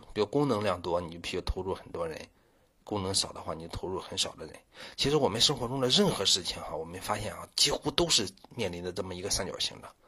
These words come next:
你去分析任何一件事情的时候，你分析一下，你会发现都是这个三角形，就是你不可能什么都兼得。如果你想兼得，这个事情一定是背离的，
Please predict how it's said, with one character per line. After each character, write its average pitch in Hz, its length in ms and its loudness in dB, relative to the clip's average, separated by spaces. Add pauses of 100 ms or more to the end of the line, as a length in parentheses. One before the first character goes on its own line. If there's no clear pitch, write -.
(420)
你 101 100 -4
去 127 140 2
分 139 200 -2
析 139 120 -2
任 147 200 0
何 - 100 -6
一 78 60 -8
件 87 180 -8
事 - 140 -2
情 - 100 -8
的 - 100 -12
时 - 100 -8
候， - 80 -10 (300)
你 - 120 -14
分 - 240 -4
析 117 120 -4
一 95 40 -8
下， 90 140 -8
你 85 100 -12
会 98 100 -14
发 113 100 -8
现 110 140 -6
都 156 100 -4
是 - 140 0
这 - 60 0
个 - 80 -10
三 - 160 -6
角 - 80 -12
形， - 160 -8 (340)
就 101 140 -6
是 104 100 0 (260)
你 104 120 -4
不 - 280 10
可 - 220 -2
能 82 300 -6 (400)
什 92 160 4
么 101 100 0
都 95 100 -2
兼 110 280 0
得。 - 180 -12 (300)
如 139 160 2
果 139 100 6
你 135 120 4
想 92 200 6
兼 131 160 2
得， 98 100 2
这 107 120 0
个 113 40 -8
事 - 140 2
情 98 160 -2
一 82 160 -10
定 135 180 -2
是 - 140 0
背 98 200 -2
离 - 160 -14
的， - 100 -12